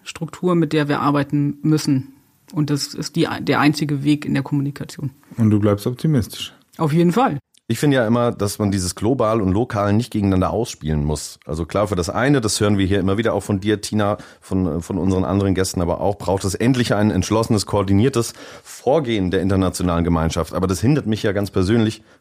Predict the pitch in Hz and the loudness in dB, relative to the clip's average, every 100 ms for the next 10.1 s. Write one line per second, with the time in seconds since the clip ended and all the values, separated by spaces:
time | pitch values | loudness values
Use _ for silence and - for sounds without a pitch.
0 | _ - 104 - 107 107 117 143 120 - | _ -2 -2 0 0 0 2 0 0 0
1 | 95 98 92 - 78 85 80 76 82 78 | 0 0 -2 -2 0 2 0 0 -4 -6
2 | _ _ - 90 85 92 95 98 87 90 | _ _ -4 -4 -2 -4 0 0 2 2
3 | 92 90 - 92 87 98 90 87 90 - | 2 0 0 0 0 -2 -2 0 -2 -2
4 | 101 - 92 90 87 87 101 170 135 - | -6 -2 -2 0 0 2 0 0 -2 -2
5 | 87 98 101 - - - - 92 - 92 | 0 0 -2 -12 -20 -8 -4 -4 -2 -2
6 | 87 92 95 92 92 90 85 78 95 - | 0 0 0 0 -2 -2 0 2 2 0
7 | - - 80 73 78 80 127 - 107 95 | -6 -2 0 0 -4 -4 -4 -2 -2 -2
8 | - 80 76 101 101 110 98 98 90 101 | -8 -12 -6 -2 0 0 0 0 -2 -2
9 | 180 160 85 80 80 73 73 71 78 - | 2 2 2 0 -4 -8 -10 -8 -8 -6
10 | 78 | -8